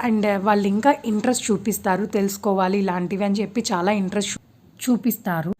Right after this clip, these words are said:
And తర్వాత వింటేజ్ కంప్యూటర్ గ్యాలరీ అనమాట. అంటే కంప్యూటర్కి సంబంధించిన ఇన్ఫర్మేషన్ ఇక్కడ ఉంటుంది. అంటే పాత కాలంలో ఎలాంటి కంప్యూటర్స్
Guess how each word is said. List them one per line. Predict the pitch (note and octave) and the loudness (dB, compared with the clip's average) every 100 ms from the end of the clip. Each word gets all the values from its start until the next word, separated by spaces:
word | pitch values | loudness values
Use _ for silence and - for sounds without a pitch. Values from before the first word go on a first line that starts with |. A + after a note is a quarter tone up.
| _ _ _ _ - - - - _ _ _ _ - | _ _ _ _ -14 -14 -20 -20 _ _ _ _ 4
And | C4+ B3+ | 6 6
తర్వాత | A#3+ G#3+ A3+ B3+ B3 C#4+ D#4 | 6 4 4 2 2 2 4
వింటేజ్ | G#3+ A3 A#3+ C4+ - | 4 2 4 2 2
కంప్యూటర్ | G#3 G#3+ G#3+ A#3 G#3+ | 0 2 2 2 4
గ్యాలరీ | G3+ F#3 F#3+ G3 | 4 4 2 0
అనమాట. | F3+ E3 E3 B3 A#3 | 0 -2 -2 0 0
అంటే | A3+ A3+ | 0 0
కంప్యూటర్కి | G#3 F#3 A#3 A#3 A#3+ A#3 A3+ | 0 0 2 2 0 -2 -2
సంబంధించిన | G3+ G3+ G3+ G3+ G3+ | 0 2 2 0 -2
ఇన్ఫర్మేషన్ | F#3+ A#3+ G#3+ G3+ A3 G3 | -2 0 0 0 -2 -2
ఇక్కడ | F#3 F3 | -2 -2
ఉంటుంది. | F3 F#3 E3+ A#3+ D#4 - | -4 -4 -2 0 -2 -4
అంటే | A3 G3+ G#3+ G#3 F#3+ | -6 -2 -4 -2 -2
పాత | F3+ G3 A#3 A#3 | -2 -2 -2 0
కాలంలో | G#3 G#3 G3+ G3+ A3+ A#3 G3 | 0 2 0 0 0 0 0
ఎలాంటి | G3 G#3 A3+ | -2 -2 -2
కంప్యూటర్స్ | G3 F#3 G3+ G#3 G3+ | -2 -4 -4 -4 -2